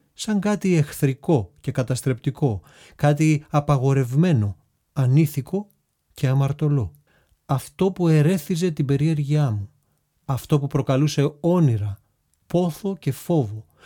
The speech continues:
το μεγάλο μυστικό της εφηβείας, δεν τέριαζε με την παιδιάστικη ζωή μου και τις περιορισμένες χαρές της.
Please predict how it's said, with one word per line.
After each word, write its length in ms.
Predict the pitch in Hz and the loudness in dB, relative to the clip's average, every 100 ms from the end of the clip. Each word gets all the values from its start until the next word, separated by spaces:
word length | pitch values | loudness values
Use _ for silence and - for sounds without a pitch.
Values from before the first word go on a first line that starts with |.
| - | -8
το 120 | - 139 | 0 2
μεγάλο 320 | 143 175 180 | 4 4 4
μυστικό 440 | 156 - 143 160 | 2 0 0 0
της 200 | 156 135 | 0 -2
εφηβείας, 920 | 135 - 120 117 160 123 151 - - _ _ _ _ | -4 -2 -4 2 2 2 -2 -8 -18 _ _ _ _
δεν 300 | - 139 196 | -4 0 0
τέριαζε 480 | 165 165 127 120 110 | 2 2 2 0 0
με 100 | 123 | 0
την 120 | 120 | 0
παιδιάστικη 680 | 113 131 117 143 135 - 117 | 0 0 2 0 0 -4 -6
ζωή 300 | 117 113 123 | -2 0 0
μου 220 | 123 110 101 _ _ _ | 0 0 -4 _ _ _
και 120 | 143 | -4
τις 180 | 127 - | -4 0
περιορισμένες 880 | 160 156 151 135 151 147 107 98 - | 2 4 2 2 2 2 0 -4 -6
χαρές 400 | 127 123 113 - | -2 0 -2 -6
της. 280 | _ - | _ -20